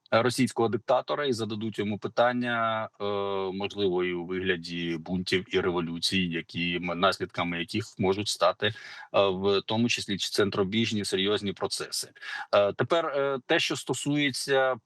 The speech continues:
позиції, е, це те, що стосується Путіна. Тобто він, е,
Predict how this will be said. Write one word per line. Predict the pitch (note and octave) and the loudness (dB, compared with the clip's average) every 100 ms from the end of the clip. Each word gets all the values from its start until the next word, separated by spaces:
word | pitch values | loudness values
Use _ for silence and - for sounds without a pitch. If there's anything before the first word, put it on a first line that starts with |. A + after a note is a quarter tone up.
| _ | _
позиції, | B2+ G#2+ G#2 C3 B2 - A#2 A2+ A#2 A#2 A2 G2 - A2 | 0 0 2 0 0 -2 -2 0 2 2 2 -4 -10 0
е, | G#2 | 2
це | - | 2
те, | C3 | 2
що | C#3+ B2+ | 2 0
стосується | - A#2+ B2+ - | -4 0 2 2
Путіна. | - A#2+ - E2 | -2 -4 -4 -6
Тобто | G#2+ - G2 | -6 0 4
він, | A#2+ A#2+ G#2+ - - - | 4 4 -2 -10 -14 -6
е, | - | 4